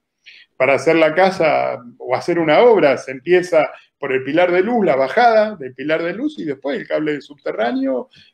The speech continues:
eh, hasta dentro de la casa, la térmica. Acá se empezó una obra al revés.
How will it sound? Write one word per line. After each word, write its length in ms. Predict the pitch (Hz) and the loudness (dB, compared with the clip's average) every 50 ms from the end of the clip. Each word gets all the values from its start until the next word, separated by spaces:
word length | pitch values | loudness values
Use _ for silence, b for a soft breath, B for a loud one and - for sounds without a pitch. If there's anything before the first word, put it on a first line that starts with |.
| _ | _
eh, 180 | - 135 127 127 - 131 | -4 -4 -2 -2 -2 -4
hasta 220 | 123 127 147 143 | -4 -2 0 0
dentro 260 | 156 170 156 156 156 | 0 0 -2 -2 -2
de 60 | 156 | -2
la 100 | 156 156 | -2 0
casa, 380 | - 269 269 240 202 - - 139 | 2 4 4 4 2 0 -2 -2
la 180 | 143 143 147 147 | 0 -2 0 2
térmica. 600 | 220 220 208 196 190 180 175 160 170 165 160 B B B B B - | 2 2 2 2 -2 -2 -4 -2 -2 -2 -2 B B B B B -4
Acá 600 | 156 202 196 - 254 226 196 190 190 214 - _ _ _ _ _ | -2 -2 0 2 2 2 2 2 -2 -6 -12 _ _ _ _ _
se 180 | _ - - 143 | _ -10 -8 -8
empezó 360 | 139 139 143 156 - - 202 | -8 -6 -6 -6 -4 -2 -4
una 160 | 214 190 180 | -2 0 0
obra 240 | 190 214 214 196 170 | 2 4 4 4 4
al 80 | 156 139 | 2 2
revés. 640 | 135 143 160 180 165 131 - - - - _ _ | 2 2 4 4 2 2 0 -6 -16 -20 _ _